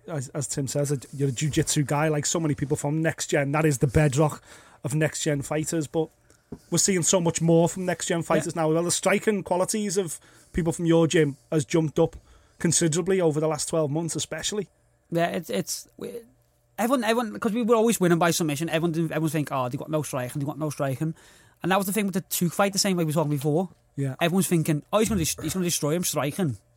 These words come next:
Speaker 2: But then what happens to the gr-, gr-, grappling? It's the opposite.
Speaker 1: Yeah, yeah, yeah.
Speaker 2: And for the funny thing about that fight is,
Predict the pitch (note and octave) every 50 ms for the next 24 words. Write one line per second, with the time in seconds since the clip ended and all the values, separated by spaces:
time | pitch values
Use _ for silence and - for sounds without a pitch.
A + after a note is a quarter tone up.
0 | _ _ - D#3+ D#3 D3 D3 C#3+ C#3+ D3+ C#3 C#3+ C3+ D3 C3+ C3+ - D#3 D3+ C#3
1 | C#3+ C#3+ D3+ C#3+ - _ _ _ - D#3+ D3+ C#3 - - - G2+ F#2 E3 - -
2 | - D#3 - D3 - - D#3 D3 - - G3 F#3+ - _ _ - C#3+ C3+ C3+ C3+
3 | C3 C3 C3 B2+ B2 B2 - _ _ _ _ _ _ _ _ _ _ _ - E3
4 | D#3+ - - D#3+ - G#3 G3 G#3+ G3 A#3 G#3 F#3+ E3+ D3+ D3 C#3+ C3 - C3+ C3+
5 | D3+ G#3 A3+ G3 C#3 B2